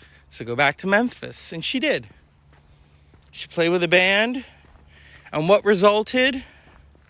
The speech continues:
was, "I Never Loved a Man Until I Loved You." Followed by Respect and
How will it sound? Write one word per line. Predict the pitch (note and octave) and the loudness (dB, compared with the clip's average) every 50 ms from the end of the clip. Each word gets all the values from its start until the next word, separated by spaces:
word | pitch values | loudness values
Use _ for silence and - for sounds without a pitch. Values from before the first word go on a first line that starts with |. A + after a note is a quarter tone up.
| _ - - - _ _ _ _ _ _ _ _ _ _ _ _ _ _ _ _ _ _ _ | _ -20 -20 -20 _ _ _ _ _ _ _ _ _ _ _ _ _ _ _ _ _ _ _
was, | - E3 F3 E3 | -4 -2 0 2
"I | F#3 F3 | 4 4
Never | F3 F3+ F#3+ F3+ G#3 | 4 4 2 2 2
Loved | G3 G3 G3 G3 F3 G3 | 2 2 2 2 0 0
a | |
Man | G3 F3 E3+ E3 F3 E3+ F3+ G3 F3 - _ _ _ - _ _ _ _ _ _ _ _ _ - - | 0 2 2 4 2 2 0 -2 -6 -12 _ _ _ -20 _ _ _ _ _ _ _ _ _ -18 -14
Until | C#3 C3+ - G3 F3 D#3+ | -10 0 2 4 6 6
I | D#3+ | 4
Loved | D3+ D3 C#3+ D3 D3 C3+ C#3 | 4 2 0 -2 -2 -2 -4
You." | C#3+ B2+ A#2 A2 A2 G2+ - - - - - _ _ _ _ _ _ - - _ _ _ - - _ _ _ _ | -2 -2 -2 -4 -8 -14 -20 -20 -20 -20 -20 _ _ _ _ _ _ -20 -20 _ _ _ -20 -20 _ _ _ _
Followed | - E3+ D#3+ E3+ F3 | -4 -2 -2 0 2
by | E3 E3 D3 | 2 2 2
Respect | C3 B2 C#3+ - - - G#3 G#3+ C4 - - - - - - - - - _ _ _ _ _ _ _ _ _ _ _ _ - _ - _ _ - - - - _ _ _ - - - - - - - _ _ _ _ _ - _ - - - _ _ _ - - - - _ _ - _ _ _ _ _ _ _ - - _ _ _ _ - - - _ _ - | 2 0 -2 -2 2 2 2 2 2 0 -4 -8 -10 -10 -14 -20 -20 -20 _ _ _ _ _ _ _ _ _ _ _ _ -20 _ -20 _ _ -20 -20 -20 -20 _ _ _ -20 -20 -20 -20 -20 -20 -20 _ _ _ _ _ -20 _ -20 -20 -20 _ _ _ -20 -20 -20 -20 _ _ -20 _ _ _ _ _ _ _ -20 -20 _ _ _ _ -20 -20 -20 _ _ -4
and | C#3+ D3 C#3+ C#3 C#3 C3+ B2+ B2+ | -2 0 0 0 -2 -4 -6 -10